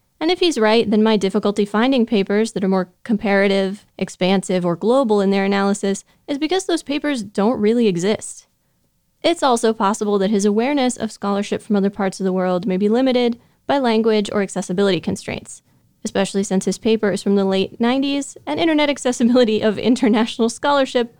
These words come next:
was much more limited at that point. But even my own open-ended searches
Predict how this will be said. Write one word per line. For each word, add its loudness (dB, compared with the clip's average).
was -2
much 2
more 4
limited 2
at -6
that -4
point. -4
But 2
even 4
my 2
own 2
open-ended 0
searches -2